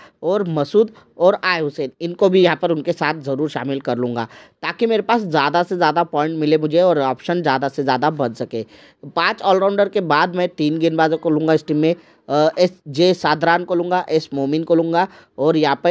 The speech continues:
एम शिनवारी को भी इस टीम में शामिल कर लूँगा। तो इस तरह से यहाँ पर, अ, एक बात ज़रूर कहना चाहूँगा, अगर आपको लगता है एस मोमिन को अगर आप ड्रॉप कर सकते हैं तो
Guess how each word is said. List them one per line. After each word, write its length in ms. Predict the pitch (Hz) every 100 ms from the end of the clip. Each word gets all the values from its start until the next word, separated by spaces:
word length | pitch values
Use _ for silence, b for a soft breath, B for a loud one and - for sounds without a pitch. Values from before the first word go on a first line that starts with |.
| 185 -
एम 260 | 156 160 - -
शिनवारी 420 | 165 170 160 156 151
को 140 | 165
भी 80 | 170
इस 120 | 160
टीम 80 | 147
में 100 | 151
शामिल 320 | 151 143 143
कर 240 | 147 127 123
लूँगा। 360 | 123 120 120 b b b -
तो 260 | 208 226 190
इस 180 | 185
तरह 140 | 202 185
से 160 | 214
यहाँ 220 | 196 156 151
पर, 220 | 170 180 185 b -
अ, 200 | 151 160 151 _ _ _
एक 180 | 190 190
बात 180 | 180 175
ज़रूर 200 | 170 170
कहना 280 | 170 170 170
चाहूँगा, 320 | 165 170 185 B _ -
अगर 280 | 170 226
आपको 500 | 151 175 170 _ 202
लगता 380 | 208 151 - 180
है 200 | 190 196
एस 260 | - 170 175
मोमिन 460 | 160 156 170 170
को 160 | 165 180
अगर 240 | 160 156
आप 160 | 160 151
ड्रॉप 380 | 139 127 147 -
कर 140 | 165
सकते 320 | 156 147 -
हैं 240 | 160 160 165 b b b _
तो 320 | 185 185 185